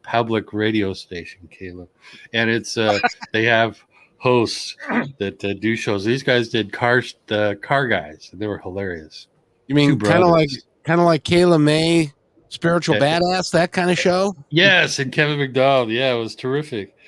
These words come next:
Speaker 1: And I, I wrote them. I said, you know, "How is this even possible? How can a, how can a car backfire and suck its tailpipe flat?" And they never wrote back. They probably thought I was fucking with them.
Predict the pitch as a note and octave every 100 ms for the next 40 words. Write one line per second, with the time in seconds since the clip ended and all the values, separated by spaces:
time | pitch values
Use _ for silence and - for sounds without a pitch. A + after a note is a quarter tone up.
0 | - - C3 C3+ D3 C#3 C#3 D3+ F3+ F#3
1 | B2 G#2 G2+ A#2+ A2+ C#3 C3 B2+ C3 B2+
2 | B2 - G3+ A#3 F3+ F3+ - F#3+ E3 C3
3 | A2 - C3+ E3+ - G#2 G2+ C3+ E3+ -
4 | E3 D3+ C#3+ D3 - - - D#3+ F#3 F3+
5 | E3 D#3+ - D#3+ D#3 D3+ C3+ D#3 E3 -
6 | C3 C3 C3 C3 B2 D3+ D3 D3 - -
7 | D3 D#3+ - A2 F#2+ - G2 G2 D#2 -
8 | _ _ _ _ _ _ _ _ _ _
9 | _ _ C#3 C3+ C3 - _ _ B2+ B2+
10 | C3 B2 A#2 A2+ A2+ G2 E2+ - _ _
11 | _ _ _ _ _ _ _ A2+ G#2+ C3+
12 | C3 C3 A#2+ B2 A#2 A2+ A2 G#2+ G2 -
13 | A2+ - F#2+ F#2 F2+ -